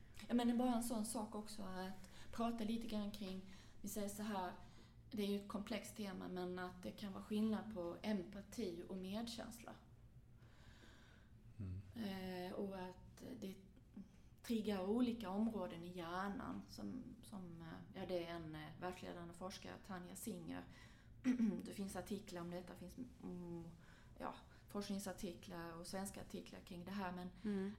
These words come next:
Speaker 1: empati kan man bli trött av.
Speaker 3: Mhm. Men inte
Speaker 1: Medan
Speaker 3: medkänsla?
Speaker 1: om man övar medkänsla så väcker det områden i hjärnan som ger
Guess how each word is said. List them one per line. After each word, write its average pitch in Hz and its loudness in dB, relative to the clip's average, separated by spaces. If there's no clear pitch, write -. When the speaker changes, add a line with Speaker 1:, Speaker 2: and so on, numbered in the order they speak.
Speaker 1:
empati 208 4
kan 190 0
man 185 -2
bli 196 0
trött 254 2
av. 170 -2
Speaker 3:
Mhm. 185 0
Men 190 6
inte 180 10
Speaker 1:
Medan 175 10
Speaker 3:
medkänsla? 175 6
Speaker 1:
om 233 4
man 208 8
övar 214 10
medkänsla 202 4
så 185 0
väcker 233 2
det 220 6
områden 208 6
i 180 -2
hjärnan 190 2
som 196 -2
ger 196 4